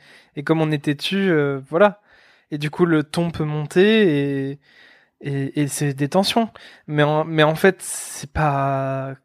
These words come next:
grave. Enfin, moi, je connais pas beaucoup de relations, que ce soit amicales ou de couple,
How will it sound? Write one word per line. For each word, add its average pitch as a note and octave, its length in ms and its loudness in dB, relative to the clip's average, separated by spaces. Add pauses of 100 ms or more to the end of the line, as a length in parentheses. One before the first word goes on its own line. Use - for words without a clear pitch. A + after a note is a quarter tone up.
(120)
grave. G3+ 440 2 (180)
Enfin, D#3 140 0
moi, D#3+ 140 2
je - 100 0
connais D#3+ 220 2
pas E3 120 4
beaucoup F3+ 500 -2
de E3 100 -2
relations, D#3+ 400 2
que - 100 -12
ce - 80 -12
soit D#3 180 2
amicales D#3+ 480 0
ou D3+ 60 -8
de D3 80 -14
couple, - 380 -10